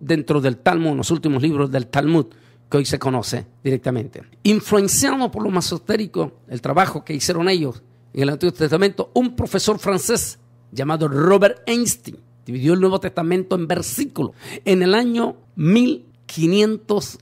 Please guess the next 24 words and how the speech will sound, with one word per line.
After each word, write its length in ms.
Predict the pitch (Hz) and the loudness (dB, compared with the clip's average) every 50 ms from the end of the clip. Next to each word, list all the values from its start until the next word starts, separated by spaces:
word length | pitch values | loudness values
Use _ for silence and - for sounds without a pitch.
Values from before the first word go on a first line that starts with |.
| _ _ | _ _
óigame, 380 | 139 135 135 156 185 196 - - | -6 -4 0 0 0 0 -2 -6
mil 420 | - 208 185 196 220 233 - - - - | -6 -2 0 2 2 0 0 -6 -12 -8
quinientos 360 | - 170 175 180 185 190 - | -4 2 2 2 2 2 0
cincuenta 380 | - 170 165 170 175 147 - 180 | 0 0 0 0 -2 0 0 2
y 80 | 214 247 | 2 2
uno. 200 | 226 170 120 - - _ _ - | 2 2 0 -2 -10 _ _ 0
Einstein 420 | 202 226 220 190 - - 180 185 - | 2 2 2 0 -2 -4 -4 -4 -2
vivía 280 | 131 147 151 170 196 208 | -4 -2 0 2 4 2
entonces 500 | 202 - - 196 202 - - 196 170 - | 2 2 2 0 2 2 0 0 2 2
en 240 | 175 165 151 127 - | 2 2 2 0 -4
Génova, 500 | - - 220 226 240 175 139 117 - - _ | -2 0 0 0 0 -2 -4 -4 -8 -10 _
Italia, 560 | 160 170 - - 214 196 175 151 117 - - _ _ _ _ _ _ _ _ _ _ _ _ _ - | -10 -6 0 2 2 2 2 -2 -6 -8 -12 _ _ _ _ _ _ _ _ _ _ _ _ _ -2
y 100 | 165 - | 0 2
por 180 | - - - | 2 0 0
fin 380 | - - 226 262 247 226 - - - _ - _ _ _ _ _ _ | 0 0 0 0 0 0 -4 -8 -12 _ -20 _ _ _ _ _ _
en 280 | - 139 131 127 147 175 | -2 -2 0 0 2 2
mil 260 | 214 247 254 247 233 | 2 2 2 2 0
novecientos, 720 | 220 196 165 160 - - - - 202 220 233 220 202 - - | 0 0 0 0 -2 -2 -2 0 0 0 0 -2 -4 -4 0
en 200 | 170 147 139 170 | 2 2 4 4
mil 300 | 214 254 254 240 240 - - _ | 4 2 2 0 -4 -8 -14 _
quinientos 500 | - 165 165 190 220 226 214 202 - - | -6 -4 0 0 0 0 -2 -4 -6 -6
cincuenta 320 | - - - 170 135 151 | -6 -4 -6 -4 -4 -4
y 40 | 135 | -4
tres 300 | - 220 - - - | -2 -4 -4 -4 -6